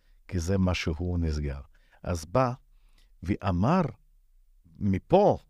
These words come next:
ההבנה הנכונה, בצלם, שבא ואמר לה, "לא להרביץ לו על הפנים", כי אלוהים ברא את אדם בצלמו.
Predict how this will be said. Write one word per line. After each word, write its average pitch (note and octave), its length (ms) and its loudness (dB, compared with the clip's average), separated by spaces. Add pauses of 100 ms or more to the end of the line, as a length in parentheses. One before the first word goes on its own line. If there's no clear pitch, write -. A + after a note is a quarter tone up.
(100)
ההבנה F#2 480 2
הנכונה, G2 480 0 (320)
בצלם, D#2 560 -2 (320)
שבא E2+ 800 -2
ואמר F#2 400 0
לה, D2+ 220 -4 (500)
"לא E2 360 0
להרביץ E2 600 -4
לו D2 160 -2
על D#2+ 160 -4
הפנים", C#2 600 -6 (640)
כי - 240 -2
אלוהים G2 560 0 (640)
ברא F2+ 420 -2 (1000)
את - 240 -8
אדם A#2 580 2 (260)
בצלמו. G2 840 0